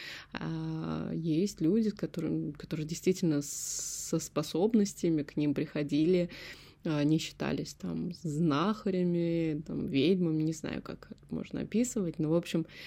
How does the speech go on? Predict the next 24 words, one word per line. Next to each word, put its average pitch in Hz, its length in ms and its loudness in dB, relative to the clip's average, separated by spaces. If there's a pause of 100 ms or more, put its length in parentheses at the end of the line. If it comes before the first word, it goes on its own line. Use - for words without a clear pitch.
(280)
а, 147 680 -2 (220)
у - 60 -2
меня 156 320 2 (160)
у-, - 220 -2
у-, 214 260 6
у-, 196 120 2
предпосылки 220 680 8
были, 147 360 4 (440)
<laughs> - 180 -2
вот. - 160 2 (680)
И, 175 60 4
а, 165 580 0 (120)
и, 202 540 4
ну, 202 160 6
на 208 120 6
самом 240 300 2
деле, 190 180 4
можно 180 320 4
было 165 160 4
бы 156 100 2
на 165 100 4
этом 160 280 2
закончить 170 500 2
историю, 226 600 2